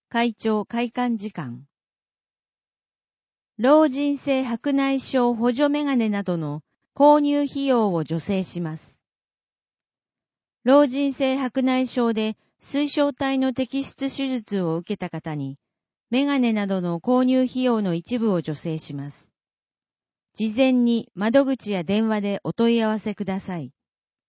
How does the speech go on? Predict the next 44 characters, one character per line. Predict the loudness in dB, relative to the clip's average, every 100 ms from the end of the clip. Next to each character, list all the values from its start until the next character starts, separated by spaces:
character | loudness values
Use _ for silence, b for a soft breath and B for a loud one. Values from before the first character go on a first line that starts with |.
| _ _ _ _ _ _ _ _ _
対 | 0 0
象、 | 0 0 2 0 -4 _ _ _ _ _ _ _
手 | -4 -4
術 | -4 -4 -2
を | 0 0
受 | -2
け | -4 -6
た | -4
日 | -8 -10
か | -10
ら | -10 -10 -14 _ _
引 | -16 -6 -4
き | -4
続 | -4 -4
き | -2 -2
市 | -2 -4
内 | -2 0
に | 0 -2
居 | -4 -4
住 | -2 -4
す | -4 -6
る | -4 -6 -10 _ _
六 | -4 -2 -2
十 | 0 0
五 | 2
歳 | 0 -2 0 -2
以 |
上 | 0 0 0
の | -2
方 | -6 -8 -8
で、 | -8 -10 -16 _ _ _
住 | 0 2 2
民 | 2 0
税 | -2 -2 -2
非 | -4
課 | -4 -4
税 | 0 -2 0
世 | -4 -2
帯 | -4 -4
の | -6
方。 | -10 -12 -14 -16 _ _ _ _ _ _ _ _ _ _ _ _ _ _
助 | -2
成 | 0 0 2
額、 | 0 -4 -6 -10